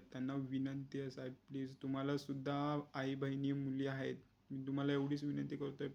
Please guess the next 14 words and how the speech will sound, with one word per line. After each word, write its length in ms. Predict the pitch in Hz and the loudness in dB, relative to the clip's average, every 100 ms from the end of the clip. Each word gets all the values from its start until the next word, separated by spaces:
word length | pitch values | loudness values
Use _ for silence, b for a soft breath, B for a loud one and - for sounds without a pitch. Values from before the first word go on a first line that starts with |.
| - | -4
प्लीज 240 | 151 165 - | 0 0 -2
त्याला 220 | 147 143 156 - | 0 2 2 2
फाशीची 400 | 131 139 151 143 | 0 -2 -4 -4
शिक्षा 400 | - 135 - 143 | -2 -6 -2 -2
द्या. 260 | 143 147 | 2 2
कुठली 340 | 156 156 170 180 | 2 0 2 0
शिक्षा 340 | 185 180 175 | 0 0 2
देऊ 180 | 156 156 | 4 4
नका, 320 | 147 127 120 147 - B B B B - | 2 0 -4 -10 -12 B B B B 0
त्याच्यावर 640 | 143 151 156 147 160 165 156 143 | 4 6 4 4 6 6 6 4
योग्य 260 | 156 160 | 4 4
ती 140 | 151 156 | 2 4
कारवाई 380 | 147 147 147 143 | 4 6 4 4
करा 340 | 135 127 147 | 2 0 0